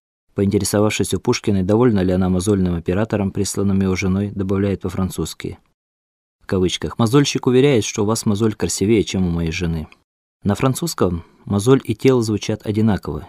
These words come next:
и получился каламбур, который так задел достоинство женщины, что все свидетели ужаснулись. Второе событие. Отеческий совет царя Наталье Николаевне беречь свою репутацию,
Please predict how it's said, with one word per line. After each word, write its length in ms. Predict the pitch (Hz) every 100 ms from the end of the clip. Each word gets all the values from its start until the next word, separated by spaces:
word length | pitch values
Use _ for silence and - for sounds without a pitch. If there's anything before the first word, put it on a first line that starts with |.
| _
и 100 | -
получился 540 | - 95 - 113 -
каламбур, 560 | - 90 87 87 101 - -
который 340 | 95 104 101
так 220 | - 117
задел 320 | 101 87 95
достоинство 580 | 92 85 92 87 82 82
женщины, 440 | 87 107 104 95 87
что 200 | - 87
все 160 | -
свидетели 480 | 107 90 87 80 82
ужаснулись. 720 | 82 82 - 80 80 - - _ _ _ _ _ _ _ _ _
Второе 320 | - 98 101 113
событие. 560 | - 107 110 - 98 -
Отеческий 480 | 101 135 - -
совет 320 | 117 107 120 -
царя 280 | 95 98
Наталье 380 | 104 92 98 90
Николаевне 580 | 90 85 92 101 101 92
беречь 300 | 87 110 120
свою 220 | - 92
репутацию, 680 | 80 - 82 104 - 90